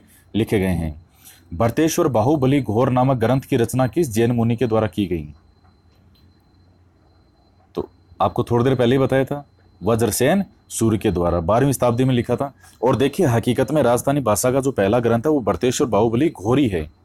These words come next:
चूंकि ऊपर जो ऑप्शन लिखा था वो पहला क्वेश्चन, फर्स्ट क्वेश्चन, वो शायद इस उद्देश्य से पूछा गया हो किसी एग्जाम में कि सबसे पहले प्राचीन कौन से ग्रंथ के बारे में जानकारी मिलती है, तो ये तो आठवीं शताब्दी का वो उद्योतन सूरी का है ग्रंथ कुवलेमाला,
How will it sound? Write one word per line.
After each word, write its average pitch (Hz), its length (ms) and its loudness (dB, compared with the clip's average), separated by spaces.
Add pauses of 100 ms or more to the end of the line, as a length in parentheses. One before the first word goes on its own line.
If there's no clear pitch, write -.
(480)
चूंकि 135 220 2
ऊपर 131 240 2
जो 151 160 2
ऑप्शन 151 200 0
लिखा 143 240 0
था 143 120 2
वो 135 200 0 (600)
पहला 127 220 4
क्वेश्चन, 117 320 0
फर्स्ट 131 240 0
क्वेश्चन, 85 360 -4 (300)
वो 135 100 2
शायद 127 260 2
इस 160 220 0
उद्देश्य 151 380 0
से 160 100 0
पूछा 139 260 0
गया 135 120 2
हो 127 60 2
किसी 127 260 0
एग्जाम 117 340 2
में 92 160 -6 (360)
कि 151 80 0
सबसे 175 320 0
पहले 113 340 2
प्राचीन 139 420 0
कौन 143 180 0
से 147 120 -2
ग्रंथ 131 200 0
के - 140 -4
बारे 127 160 2
में 127 100 -2
जानकारी 120 380 0
मिलती 113 300 -4
है, 117 100 -6 (380)
तो 120 60 2
ये 127 180 4
तो 139 120 0
आठवीं 135 300 2
शताब्दी 120 380 0
का 127 120 0
वो 117 360 0
उद्योतन 120 340 -2
सूरी 98 240 -2
का 92 100 0
है 113 160 2
ग्रंथ 147 200 0
कुवलेमाला, 123 560 0